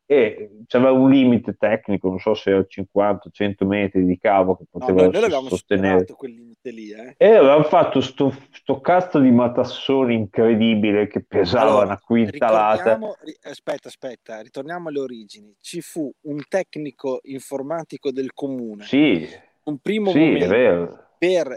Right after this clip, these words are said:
Speaker 2: risolverci un problema, fa, "Guarda, vi faccio io il cavo."
Speaker 1: È vero.
Speaker 2: Prese dalla, dal suo furgoncino un, un, una matassa originale, che erano matasse da, da cinquanta o cento metri.
Speaker 1: Sì, insomma,
Speaker 2: Diceva,
Speaker 1: uno
Speaker 2: "Questo qui già
Speaker 1: scatoloncino con dentro la
Speaker 2: cominciato."
Speaker 1: matassa.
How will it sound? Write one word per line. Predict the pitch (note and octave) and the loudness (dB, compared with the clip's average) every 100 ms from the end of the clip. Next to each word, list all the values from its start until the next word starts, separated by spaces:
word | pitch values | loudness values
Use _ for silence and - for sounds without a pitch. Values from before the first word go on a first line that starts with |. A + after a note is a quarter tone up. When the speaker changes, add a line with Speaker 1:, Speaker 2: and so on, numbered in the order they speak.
| - | -14
Speaker 2:
risolverci | B2+ B2 F#3 F3+ D3+ C3 - | -14 -10 -6 -6 -6 -12 -14
un | C3 | -12
problema, | G#3 G3 F#3+ E3 | -10 -8 -8 -8
fa, | - A2 | -14 -14
"Guarda, | D3+ E3+ C3+ | -10 -10 -10
vi | C3 F3+ | -14 -8
faccio | G#3 E3 - | -8 -8 -8
io | E3 C#3+ | -8 -8
il | A#2+ | -10
cavo." | - G2 G2+ A#2+ _ - _ _ _ _ _ - | -14 -14 -16 -20 _ -20 _ _ _ _ _ 0
Speaker 1:
È | G#2+ | 2
vero. | G2 F2+ F#2+ | 4 4 4
Speaker 2:
Prese | - A#2+ B2 | 0 -8 -12
dalla, | B2+ D3+ D3+ C#3 C3+ - A#2+ A#2+ A#2 A2+ | -10 -10 -10 -10 -14 -14 -14 -12 -12 -14
dal | B2 | -16
suo | A#2+ D#3+ | -16 -16
furgoncino | D3 C#3+ C#3 D3+ C3+ E3+ D#3 B2+ | -16 -16 -12 -12 -14 -14 -12 -12
un, | C3 | -12
un, | C#3+ C#3 C3+ | -12 -10 -10
una | B2+ C3+ | -10 -10
matassa | C#3+ - E3 D#3 - C3+ | -10 -6 -6 -6 -6 -4
originale, | C3 C3 B2+ D3 F3+ C3 | -4 -6 -6 -4 -2 -4
che | C3+ | -8
erano | B2+ C3+ | -12 -14
matasse | C3 - F3 D3+ | -12 -12 -12 -10
da, | C#3 | -8
da | C3 | -8
cinquanta | B2 - C3+ C#3+ D3 C#3+ | -10 -12 -10 -8 -8 -10
o | C3 | -14
cento | - C3+ - | -14 -14 -10
metri. | C3+ A#2 G2+ C3 D#3+ - _ _ | -10 -10 -16 -18 -18 -18 _ _
Speaker 1:
Sì, | - A2 C3 | -4 2 2
insomma, | G#2 - G#2+ G2 | 2 2 2 2
Speaker 2:
Diceva, | |
Speaker 1:
uno | G#2 A2 | 2 0
Speaker 2:
"Questo | - G3+ - C3+ | 0 0 0 2
qui | C#3 | 2
già | C3+ | 2
Speaker 1:
scatoloncino | E3+ B2 A2 | 2 4 2
con | A2+ | 2
dentro | A2 B2 A2 | 2 2 2
la | A2 | 2
Speaker 2:
cominciato." | C3 - | 0 2
Speaker 1:
matassa. | A2 G#2+ - C#3+ C#3+ | 2 0 0 -2 -2